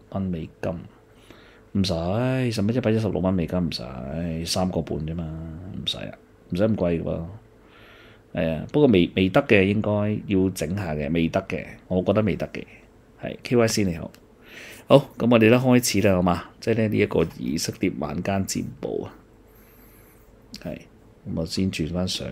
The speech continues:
俾大家先下。好。轉一轉先，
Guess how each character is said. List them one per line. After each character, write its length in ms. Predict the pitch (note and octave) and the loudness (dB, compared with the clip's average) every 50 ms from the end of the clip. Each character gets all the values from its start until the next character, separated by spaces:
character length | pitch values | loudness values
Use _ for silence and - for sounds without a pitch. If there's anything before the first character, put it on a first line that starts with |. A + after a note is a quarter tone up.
| - F2 F2+ F#2 | -6 -6 -4 -4
俾 140 | E2+ E2+ E2 | -4 -4 -6
大 180 | - - B1+ B1 | -8 -10 -12 -12
家 240 | - - E2 E2 F2+ | -10 -10 -8 -8 -6
先 280 | - - - F2+ F2 | -6 -6 -6 -6 -8
下。 80 | F2+ E2+ D#2 D2 D#2 D#2+ E2 D#2 C#2 C#2+ F#2+ G2+ - - - - _ _ _ - - - - - - - - - - - _ _ _ _ _ _ - - _ _ _ - - - | -8 -8 -10 -8 -8 -8 -8 -10 -10 -14 -16 -18 -18 -20 -20 -20 _ _ _ -20 -20 -20 -20 -20 -20 -20 -20 -20 -20 -20 _ _ _ _ _ _ -20 -20 _ _ _ -20 -20 -16
好。 100 | - F2 E2+ D#2 - - - - - - - - - - - - - - _ - - - - - - - _ - _ _ _ _ _ _ _ _ _ _ _ _ - - _ _ - - - _ - - - - - - _ _ - - _ _ _ _ _ _ _ _ - - - - - _ _ - _ _ _ _ - - _ _ _ - - - - - | -12 -12 -12 -12 -12 -16 -20 -20 -20 -20 -20 -20 -20 -20 -20 -20 -20 -20 _ -20 -20 -20 -20 -20 -20 -20 _ -20 _ _ _ _ _ _ _ _ _ _ _ _ -20 -20 _ _ -20 -20 -20 _ -20 -20 -20 -20 -20 -20 _ _ -20 -20 _ _ _ _ _ _ _ _ -20 -20 -20 -20 -20 _ _ -20 _ _ _ _ -20 -20 _ _ _ -20 -20 -20 -20 -18
轉 160 | - - - G#2 | -14 -10 -10 -10
一 40 | A2 | -8
轉 340 | - - F2 E2 D#2+ D#2+ A2 | -6 -6 -6 -4 -4 -2 -4
先， 280 | - - A2 G#2+ F2+ | -2 -2 -2 -4 -4